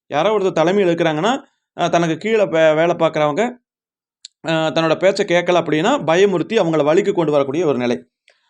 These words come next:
அதுக்கு அடுத்தபடியாக மூணாவது ரகசியம் சொல்றாங்க. மொத்த பத்து ரகசியங்கள்ல மூணாவது ரகசியம், யாரேனும் அந்த அதிகாரத்துக்கு வெளிப்படையா சவால் விட்டுட்டாங்கன்னு வைங்களேன், அத்தனை பலத்தையும் பயன்படுத்தி அவங்கள ஒண்ணுமில்லாம பண்ணிடுறது.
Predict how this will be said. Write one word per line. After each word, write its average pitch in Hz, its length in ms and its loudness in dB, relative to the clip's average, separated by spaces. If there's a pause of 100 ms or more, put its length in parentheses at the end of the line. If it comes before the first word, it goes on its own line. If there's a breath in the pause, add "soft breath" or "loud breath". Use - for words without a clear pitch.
(140)
அதுக்கு 233 280 0
அடுத்தபடியாக 175 540 0
மூணாவது 208 520 2
ரகசியம் 147 380 -2
சொல்றாங்க. 123 360 -6
மொத்த 143 240 -4
பத்து 147 240 -4
ரகசியங்கள்ல 160 560 -2
மூணாவது 156 340 -2
ரகசியம், 120 320 -8 (440)
யாரேனும் 202 480 2
அந்த 185 180 2
அதிகாரத்துக்கு 185 640 2
வெளிப்படையா 190 440 2
சவால் 170 320 2
விட்டுட்டாங்கன்னு 160 500 -2
வைங்களேன், 139 360 -2 (360)
அத்தனை 240 420 -6
பலத்தையும் 175 440 0
பயன்படுத்தி 143 540 0 (300)
அவங்கள 165 340 -2
ஒண்ணுமில்லாம 175 640 0
பண்ணிடுறது. 120 480 -2